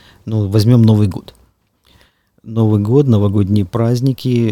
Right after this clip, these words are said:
это какая-то суета, подготовка. Декабрь — это вообще может быть напряжённый месяц, как ни странно.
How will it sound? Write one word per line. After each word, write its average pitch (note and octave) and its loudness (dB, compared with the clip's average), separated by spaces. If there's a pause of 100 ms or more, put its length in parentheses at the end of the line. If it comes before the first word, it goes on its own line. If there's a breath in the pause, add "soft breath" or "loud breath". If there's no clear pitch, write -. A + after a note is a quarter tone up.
это G2 -6
какая-то G2 -6
суета, G2+ -4
подготовка. G2 -6
Декабрь — F2+ -6
это F2 -8
вообще F2 -8
может E2+ -8
быть E2 -14
напряжённый F2+ -4
месяц, F2+ -8
как - -12
ни A2+ -4
странно. A#2+ -4